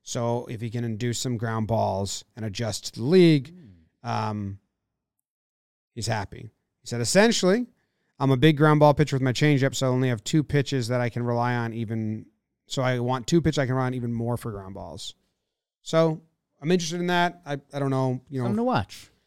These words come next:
Speaker 1: if that changes the other pitch, 'cause then he'd have two that are going the same way.
Speaker 2: Right.
Speaker 1: And if they're wildly different speeds, that helps, but his changeup's pretty fa-, his changeup is a lot of pitchers' two-seam fastball.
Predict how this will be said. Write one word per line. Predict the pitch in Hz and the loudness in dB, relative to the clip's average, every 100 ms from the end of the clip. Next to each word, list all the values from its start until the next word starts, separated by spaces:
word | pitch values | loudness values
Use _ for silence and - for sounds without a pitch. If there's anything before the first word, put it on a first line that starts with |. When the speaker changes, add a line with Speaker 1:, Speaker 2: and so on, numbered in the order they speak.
| _ _ | _ _
Speaker 1:
if | 139 139 | -10 -4
that | 135 120 | -4 -2
changes | 135 131 135 131 | -2 -2 -2 -6
the | 110 120 | -4 0
other | 147 160 156 - _ _ | 2 2 0 -4 _ _
pitch, | - 160 160 - - _ _ _ _ _ _ _ _ _ _ _ | -2 -2 -2 -6 -8 _ _ _ _ _ _ _ _ _ _ _
'cause | - 107 110 | -12 -12 -6
then | 143 170 | -4 -2
he'd | 160 135 | -2 -4
have | 127 107 _ | -6 -10 _
two | - - 165 170 156 | -18 -8 -2 -2 -2
that | 135 | -4
are | 120 - 143 | -6 -10 -12
going | 127 127 | -8 -8
the | 113 | -8
same | - 123 104 104 | -10 -10 -10 -10
way. | 113 127 196 208 _ _ 107 | -8 -8 -8 -12 _ _ _
Speaker 2:
Right. | 104 90 - _ - | -14 -14 -18 _ -16
Speaker 1:
And | 117 113 110 101 - _ _ _ _ _ _ _ _ _ | -12 -10 -10 -12 -16 _ _ _ _ _ _ _ _ _
if | - - | -20 -14
they're | 104 | -14
wildly | 98 104 135 175 185 | -10 -4 -2 0 2
different | 180 202 202 | 0 -2 -4
speeds, | - 202 214 | -4 -4 -4
that | 190 190 | -4 -4
helps, | 208 196 | -4 -6
but | - 123 113 - _ _ _ | -8 -6 -6 -10 _ _ _
his | _ - | _ -12
changeup's | - 226 233 143 - _ _ _ _ - | -4 0 0 -2 -10 _ _ _ _ -6
pretty | 190 139 | -4 -4
fa-, | - 131 | -6 -6
his | 156 143 | -4 -2
changeup | 196 214 196 | 0 0 -2
is | 143 | -4
a | 127 | -4
lot | 131 | -4
of | 127 | -4
pitchers' | 123 - | -6 -8
two-seam | - 131 117 117 | -12 -12 -10 -10
fastball. | 98 110 104 - - | -12 -14 -14 -16 -20